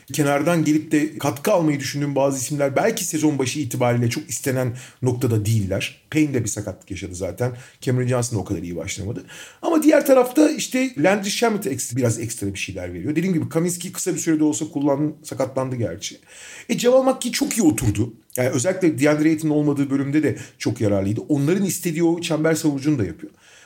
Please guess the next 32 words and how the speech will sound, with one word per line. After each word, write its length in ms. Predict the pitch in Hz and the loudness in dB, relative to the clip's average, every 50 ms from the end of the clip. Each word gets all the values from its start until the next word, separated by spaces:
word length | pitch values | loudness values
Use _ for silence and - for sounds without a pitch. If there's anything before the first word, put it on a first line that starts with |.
| _ - | _ -6
Abi, 280 | - 285 302 302 - - - - - _ - | -2 0 0 0 0 -2 -10 -16 -16 _ -4
e, 120 | 196 - - | -4 0 0
Devin 240 | 214 214 247 247 | 2 2 4 2
Booker 180 | 247 240 - 240 | 2 0 -2 -4
sezona 280 | - 233 208 226 233 233 | -2 0 0 0 0 0
çok 220 | 233 240 - - | 0 -2 0 0
yavaş 300 | 226 208 202 196 - - | 2 2 2 2 2 2
başlamıştı. 520 | 175 165 151 - 180 165 170 165 - - | 2 2 2 2 0 0 -2 -2 -4 -2
Gerçekten 320 | 147 147 190 202 214 185 151 | 0 2 2 2 2 0 0
çok 180 | - 135 113 | 0 -2 -4
formsuz. 280 | - 117 104 95 95 - | -2 -2 -2 -2 -2 -4
O 40 | 117 | -2
olimp-, 360 | 117 113 117 123 123 120 123 - - | -2 0 0 0 -2 -2 -6 -8 -4
geçen 260 | 101 117 117 143 139 | -4 -2 0 0 0
sene 200 | 135 - 135 127 131 - - | 0 -2 -4 -4 -6 -6 -10
biliyorsun 360 | - 151 151 113 - - - - - - - - | -2 -2 -2 -2 -2 -6 -10 -12 -14 -16 -6 -2
N 160 | 123 120 117 | 0 2 2
B 80 | 131 143 | 2 0
A 40 | 151 | 0
finalinden 400 | 147 135 120 120 123 127 123 120 | 0 0 0 0 2 0 0 0
sonra 220 | 120 127 127 127 | 0 -2 -2 -2
bir 80 | 160 139 | -2 -2
gün 100 | 151 123 | 0 -2
sonra 240 | 110 - 107 104 | 0 0 0 0
olimpiyata 420 | 104 120 135 135 120 139 139 - 117 | 2 0 0 0 0 0 0 0 0
gitti. 240 | 101 - - - 180 | -2 -2 -2 0 0
Olimpiyattan 540 | 160 143 117 151 135 117 - - 123 110 | 0 2 2 0 0 0 0 0 0 2
döndü. 140 | 117 147 180 | 2 2 2
Hani 280 | 156 123 117 110 104 - | 2 2 2 0 -2 0
tamamen 420 | - 120 139 170 170 151 123 107 - - - - - - _ - | 0 2 2 4 4 4 2 2 0 -4 -10 -18 -18 -20 _ -20
bütün 200 | - - - 185 | -10 -8 -2 2
yaz 380 | 160 139 117 101 92 - - | 4 4 6 4 4 0 -6